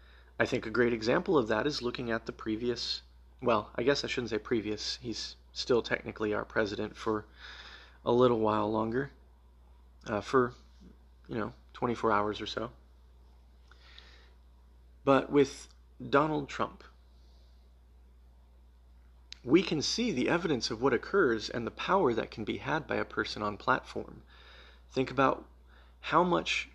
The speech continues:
was able to be promoted from his words to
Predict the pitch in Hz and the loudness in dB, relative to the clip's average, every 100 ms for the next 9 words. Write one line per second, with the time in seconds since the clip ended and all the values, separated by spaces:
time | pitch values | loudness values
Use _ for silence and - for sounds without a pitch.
0 | - 131 120 143 147 131 120 113 123 113 | -6 -2 2 2 2 0 -2 -4 -4 2
1 | 123 120 107 - - - - - - 120 | 2 2 -2 -8 -20 -20 -20 -12 -6 -4
2 | 120 131 123 151 147 110 107 - - - | -2 -2 2 2 2 0 -4 -8 -8 -4
3 | 113 104 | 0 -2